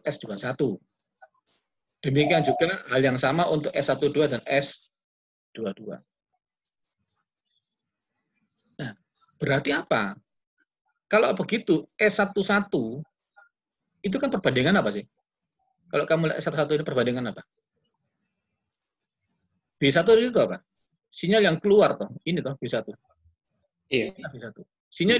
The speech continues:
Speaker 1: yang keluar dari input dibandingkan
Speaker 2: Iya.
Speaker 1: dengan sinyal yang masuk ke input.
Speaker 2: Input.
Speaker 1: Nah, berarti dia itu adalah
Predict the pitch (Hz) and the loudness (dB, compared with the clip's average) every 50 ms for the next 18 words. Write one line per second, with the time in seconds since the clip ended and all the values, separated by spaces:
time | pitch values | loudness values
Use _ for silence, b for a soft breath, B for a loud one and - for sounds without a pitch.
0 | 220 196 190 196 202 208 220 185 151 - - - 190 202 185 151 117 - _ _ | 2 2 2 4 4 4 6 6 4 4 4 2 0 0 0 0 -2 -4 _ _
1 | _ _ - _ _ _ _ _ _ 185 - _ _ _ _ - - - _ _ | _ _ -20 _ _ _ _ _ _ -20 -20 _ _ _ _ -20 -20 -20 _ _
2 | - - - - - _ _ _ _ _ _ - 127 - 123 113 117 120 117 202 | -20 -20 -20 -20 -20 _ _ _ _ _ _ -10 -6 -4 -4 -2 0 2 4 4
3 | 202 202 - 139 147 - - 220 208 190 - _ _ _ _ _ _ _ _ - | 4 2 2 0 -4 -6 -4 -4 -6 -8 -12 _ _ _ _ _ _ _ _ -8
4 | 160 160 202 196 175 156 147 156 160 160 226 208 - - 170 190 208 220 208 - | -2 2 4 4 4 4 4 2 4 4 4 2 2 2 4 4 4 4 2 -4
5 | - _ _ _ _ _ _ - 185 196 190 - 139 - - - - 123 113 - | -12 _ _ _ _ _ _ -4 -2 0 2 2 2 2 0 0 0 0 0 0
6 | - - - _ - - - - - - _ _ _ - _ _ _ _ _ _ | -2 -4 -6 _ -20 -20 -20 -20 -20 -20 _ _ _ -20 _ _ _ _ _ _
7 | _ _ _ _ _ _ _ _ _ _ _ _ _ _ _ _ _ _ - - | _ _ _ _ _ _ _ _ _ _ _ _ _ _ _ _ _ _ -10 -8
8 | 107 95 - - - 123 123 175 208 - - 131 127 127 120 139 - - 202 175 | -6 -6 -6 -4 -4 -2 -2 -2 -2 0 2 2 2 2 2 2 2 2 2 2
9 | - 135 120 135 151 | 0 0 0 0 0